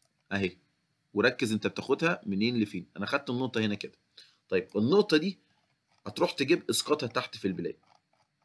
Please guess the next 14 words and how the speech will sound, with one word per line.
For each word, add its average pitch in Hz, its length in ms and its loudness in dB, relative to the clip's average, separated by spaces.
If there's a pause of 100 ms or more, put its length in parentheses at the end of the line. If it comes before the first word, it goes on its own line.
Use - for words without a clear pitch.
(360)
إسقاطها - 400 -6
تحت - 400 -4 (140)
في 104 100 -4
البلان. 92 320 0 (680)
إسقاطها 156 320 0
إيه 139 160 4
في 135 100 -4
البلان؟ 117 380 4 (520)
هات 104 160 -8
كده 101 200 -4
عليها. 120 320 -2 (640)
أدي 95 180 -2
النقطة 101 360 -4
أهي. 139 160 -4